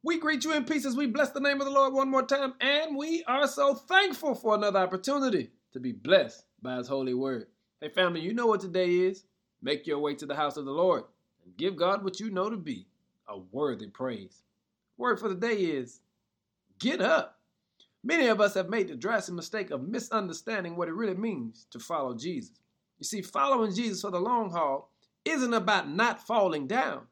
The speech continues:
It's about getting good at getting up again. Did you hear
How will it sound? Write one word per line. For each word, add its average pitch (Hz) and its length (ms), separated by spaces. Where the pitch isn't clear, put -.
It's 262 220
about 190 460
getting 160 380
good 214 460
at 113 200
getting 151 340
up 170 160
again. 104 360
Did 131 120
you 139 60
hear 185 80